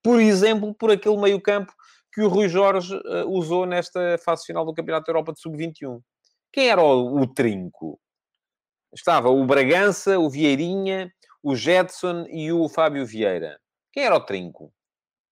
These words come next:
Não é? Era o Bragança. Era o jogador que estava ali na posição seis, posição central. É um monstro defensivo. Não é? Aliás, ah, ainda ontem também estava a dar muito, estava trending no Twitter,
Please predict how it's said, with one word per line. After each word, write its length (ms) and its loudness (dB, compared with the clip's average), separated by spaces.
Não 100 -4
é? 200 -4
Era 160 -2
o 60 4
Bragança. 840 0
Era 160 -2
o 60 0
jogador 240 0
que 40 -14
estava 320 2
ali 240 4
na 120 0
posição 420 -6
seis, 400 0
posição 320 -12
central. 520 -4
É 80 -8
um 280 0
monstro 460 0
defensivo. 380 -10
Não 120 0
é? 140 0
Aliás, 480 2
ah, 640 -6
ainda 260 -2
ontem 220 -4
também 340 -6
estava 320 -8
a 40 -2
dar 220 0
muito, 540 -8
estava 320 -2
trending 420 -2
no 100 -6
Twitter, 460 -4